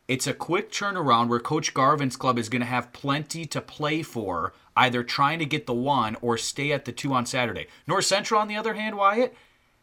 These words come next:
this is interesting. If Crown wins Friday night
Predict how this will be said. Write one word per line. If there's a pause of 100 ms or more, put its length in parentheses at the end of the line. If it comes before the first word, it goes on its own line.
(760)
this
is
interesting.
If
Crown
wins
Friday
night